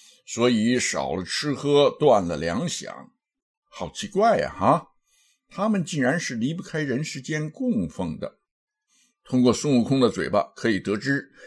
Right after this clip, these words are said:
这些山神土地原来属于阴神，是阴鬼之仙。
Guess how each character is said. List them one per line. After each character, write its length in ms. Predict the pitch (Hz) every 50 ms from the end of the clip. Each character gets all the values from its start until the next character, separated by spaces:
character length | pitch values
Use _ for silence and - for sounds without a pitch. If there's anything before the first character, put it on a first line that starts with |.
| - - - - _ _
这 120 | - 156 143
些 160 | - 160 151
山 280 | - - 156 156 156 151
神 220 | - - 143 -
土 240 | - - - - -
地 300 | - 139 135 - - _ _ _ _ _ _ -
原 200 | 101 107 107 113
来 220 | 110 104 107 107
属 280 | 104 - - - 57 53
于 160 | 58 80 90
阴 380 | 98 92 131 180 196 190 185 156
神， 380 | - - - - - - - _ _ _ _
是 320 | - - - 95 101 92 92
阴 300 | 104 147 160 165 160 127
鬼 260 | - - - - -
之 140 | - 117 104
仙。 460 | - - 147 160 156 156 151 -